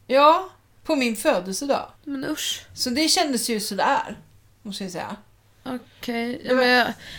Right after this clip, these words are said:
Speaker 2: hur var känslan innan du fy-, alltså, hade du ångest för att
Speaker 1: Ja.
Speaker 2: fylla trettio?
Speaker 1: Ja.
Speaker 2: Men inte sån här ångest?
Speaker 1: Nej. Men jag har alltid haft ångest. Ända sedan jag fyllde tjugo.
Speaker 2: Okej.
Speaker 1: Så jag tyckte det var jobbigt. Men inte så här som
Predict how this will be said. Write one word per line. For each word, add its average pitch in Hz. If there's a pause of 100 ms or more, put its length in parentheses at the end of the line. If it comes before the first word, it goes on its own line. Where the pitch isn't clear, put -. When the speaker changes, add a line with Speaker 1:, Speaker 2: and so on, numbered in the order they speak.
(160)
Speaker 2:
hur 262
var 240
känslan 240
innan 247
du 214
fy-, -
alltså, 233
hade 254
du 247
ångest 240
för -
att 214
Speaker 1:
Ja. 226
Speaker 2:
fylla 202 (160)
trettio? - (240)
Speaker 1:
Ja. 196 (180)
Speaker 2:
Men 240
inte 247
sån 208
här 214
ångest? -
Speaker 1:
Nej. 202 (580)
Men 226
jag 214
har 208
alltid 208
haft -
ångest. - (880)
Ända 196
sedan 190
jag 190
fyllde 180
tjugo. 185 (360)
Speaker 2:
Okej. 233 (280)
Speaker 1:
Så -
jag 175
tyckte -
det 147
var 165
jobbigt. 175
Men 196
inte 196
så 190
här 180
som -